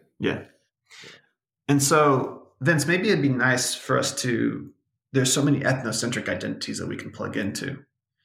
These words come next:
Speaker 2: Yeah.
Speaker 1: But maybe we can plug into the ethnocentric identity of our nationality, of being U S citizens.
Speaker 2: Okay, great.
Speaker 1: And so from that point of view,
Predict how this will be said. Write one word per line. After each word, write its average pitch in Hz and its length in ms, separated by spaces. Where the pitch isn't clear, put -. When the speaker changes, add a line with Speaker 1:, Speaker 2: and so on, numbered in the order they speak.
Speaker 2:
Yeah. 85 240
Speaker 1:
But 123 140
maybe 131 200
we 135 140
can 110 160
plug 117 240
into 117 240
the - 240
ethnocentric 127 640
identity - 760
of 110 100
our 92 80
nationality, 104 960
of - 260
being 110 600
U 117 360
S 101 420
citizens. - 880
Speaker 2:
Okay, 90 300
great. - 280
Speaker 1:
And - 80
so 143 80
from 135 200
that 139 240
point 135 180
of 113 80
view, 135 480